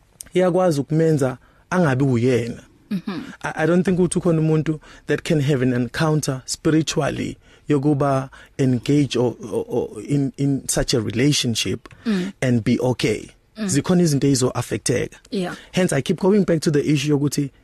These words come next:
Speaker 1: if kukuthi uzo-affecteka, then it, it, it in a way a mental issue as well,
Speaker 2: Mm.
Speaker 1: which needs her ukuthi a-, al-, alu-, alulame nasekucabangeni,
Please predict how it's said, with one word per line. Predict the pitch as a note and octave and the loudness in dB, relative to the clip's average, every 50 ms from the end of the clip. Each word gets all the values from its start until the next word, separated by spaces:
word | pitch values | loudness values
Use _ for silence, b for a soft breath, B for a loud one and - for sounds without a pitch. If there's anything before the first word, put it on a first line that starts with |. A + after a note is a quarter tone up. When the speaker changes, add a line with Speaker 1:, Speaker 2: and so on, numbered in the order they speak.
| b - | b -2
Speaker 1:
if | B3 B3+ - - | -2 -2 0 0
kukuthi | - A#3 G3+ - - | 2 2 2 4 4
uzo-affecteka, | G3 F3+ F3 - C#3+ - - D3+ C3+ - - F3 E3 D#3 C3 C#3+ C#3 _ _ _ _ - | 2 2 2 0 -2 -4 -4 -4 -4 -2 0 0 0 0 0 -2 -8 _ _ _ _ -6
then | C#3+ C3+ F3 F#3+ F#3+ F3 D3+ - - | -2 0 2 4 4 2 0 0 -2
it, | D#3+ D3+ _ _ - - | -4 -4 _ _ -8 -4
it, | - C#3+ - _ - - - | -4 -4 -4 _ -16 -8 -4
it | - D#3 - - - | -4 -4 -4 -4 -2
in | - A#3+ A3 | 2 2 4
a | F3+ D3 | 4 4
way | B2 C#3 D#3 D3+ C3+ B2 B2 - _ _ _ _ _ - | 4 4 4 4 2 0 -4 -10 _ _ _ _ _ 0
a | D3+ | 2
mental | D#3+ F3 F3+ - F#3+ F#3 | 2 2 2 2 0 0
issue | - F#3+ F#3+ E3+ - F3 C#3+ | 2 2 2 2 2 2 2
as | B2 A2+ A2+ | 2 0 0
well, | A#2 A#2+ A#2+ G#2+ - - _ _ _ - | 2 2 2 0 -2 -6 _ _ _ -4
Speaker 2:
Mm. | A3+ G3+ F#3 F3+ F3+ F#3+ | -2 -2 -2 -4 -6 -4
Speaker 1:
which | - D#3 E3 - - | -2 -2 -2 0 2
needs | F3 E3+ F3+ F3 D#3 - - _ _ _ _ _ _ - | 2 4 4 4 2 0 -4 _ _ _ _ _ _ -6
her | - G3+ F#3+ E3 D3+ | -2 0 2 2 2
ukuthi | - D#3+ D#3+ D3+ E3 - - - | 2 0 2 2 0 0 0 -2
a-, | - D#3 D3+ - | 0 0 -2 0
al-, | D#3 D#3+ D#3 - | 0 0 0 0
alu-, | D#3+ D#3+ E3 E3+ - - | 0 0 0 0 0 0
alulame | D#3+ E3 E3 E3+ F3 E3+ D#3 C#3 C3+ C#3+ D3 D3+ - _ _ _ _ _ _ - | 2 2 4 4 4 4 2 2 0 -2 -4 -6 -10 _ _ _ _ _ _ -4
nasekucabangeni, | - C3+ B2+ - C#3+ - - - D3 C3+ B2+ B2 C3+ C#3 C3+ A#2+ A#2 - - - - C#3 | -2 -2 -2 -2 -4 -6 -4 -2 -2 0 0 2 2 2 2 2 0 -2 -4 -12 -16 -20